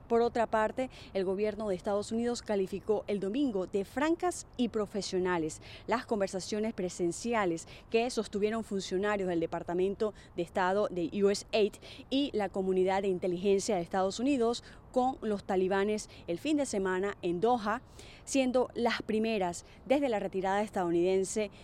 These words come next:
de Afganistán a finales de agosto. Mientras, Estados Unidos acordó brindar ayuda humanitaria al pueblo afgano, al tiempo que se niega a dar reconocimiento a los nuevos talibanes del país,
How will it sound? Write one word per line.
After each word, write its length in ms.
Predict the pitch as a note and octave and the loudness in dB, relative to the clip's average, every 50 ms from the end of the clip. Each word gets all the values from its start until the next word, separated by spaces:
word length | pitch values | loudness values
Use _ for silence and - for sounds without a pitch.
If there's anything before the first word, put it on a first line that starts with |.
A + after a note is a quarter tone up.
| - - - | -20 -16 -2
de 260 | D#3+ G#3 G#3+ A3+ - - | 2 4 4 4 2 0
Afganistán 720 | - F3 - - F3 E3+ E3+ E3+ E3 - A#3 C4 C#4+ D4 - - - | -4 -6 -4 -4 -2 0 0 0 0 0 0 0 0 -4 -6 -4 -2
a 80 | - C#4+ | -2 0
finales 400 | - B3+ G#3 F3 D#3+ D#3+ E3+ E3 | 0 0 0 0 0 -2 -2 -2
de 100 | F3 E3 | -2 0
agosto. 440 | F3+ A3+ A#3+ A3+ - - E3+ D3+ - - - - - - - - | 2 2 2 2 0 -4 -8 -8 -10 -12 -18 -20 -20 -18 -6 0
Mientras, 540 | A#3 B3+ D4 D#4 D4+ G4 G#4 G#4+ G4 - - - | 2 4 4 4 2 2 0 -2 -2 -4 -6 -6
Estados 400 | - F3+ - A3 G#3+ G#3+ G#3+ - | -6 -2 0 2 2 2 2 0
Unidos 380 | A3+ A3+ A#3 A#3+ B3 B3+ A#3 - - | 0 0 2 2 2 2 0 -2 -2
acordó 500 | - A3 G#3 - G#3+ G#3 G3+ A3 A3 A3 - | 0 0 0 2 0 2 2 4 2 2 2
brindar 580 | A3 A3 B3 A#3+ A#3 A3 G#3+ G3+ G#3 F#3+ E3+ - | 2 2 2 2 2 0 2 2 2 0 0 0
ayuda 300 | - G#3+ G#3+ C4+ C#4 C4+ | -2 -2 0 0 0 0
humanitaria 640 | C4 A#3+ A3 G3 F#3 F3 - A3 G#3 G#3 G#3 A3+ G#3 | 0 0 2 0 0 0 2 2 2 2 2 2 2
al 100 | F3 E3+ | 2 0
pueblo 260 | - G3+ G3 F#3+ G3 | 0 0 2 2 2
afgano, 480 | G3 - G3 A#3+ C4+ C#4+ A3+ G#3 A3+ B3 - - - - - | 0 0 0 0 0 2 2 0 -2 -2 -6 -14 -20 -8 -2
al 140 | - G3 F3+ | -2 -2 0
tiempo 420 | - C4 C#4 D4 C#4+ F4 F4 F#4 - - - - | 0 0 0 0 2 0 0 -2 -2 -8 -10 -4
que 80 | - A#3 | -4 -2
se 140 | - A#3+ A3+ | -2 0 -2
niega 220 | A#3 A#3 A#3 A#3 | 0 0 0 0
a 40 | A3 | 0
dar 220 | G#3+ G3+ G3 - - | 0 0 -2 -2 -6
reconocimiento 880 | G3+ - A#3 C#4 D4 - C#4+ B3 A3+ G3+ - A#3 G#3+ G#3+ G3+ F#3 - | -8 -4 -2 -2 0 0 0 -2 -2 -2 -2 0 0 2 2 2 2
a 40 | F3+ | 0
los 100 | F3+ F3+ | 0 0
nuevos 240 | G3+ G#3 G#3 G#3+ G#3 | 0 0 0 0 0
talibanes 480 | - G3+ F3 E3+ F#3+ G3 G#3 G#3 G#3 | 2 2 2 2 2 2 2 2 2
del 100 | F#3+ E3+ | 0 0
país, 380 | D#3 - E3+ F#3+ A#3+ C#4 - - | 0 0 2 2 2 0 -2 -6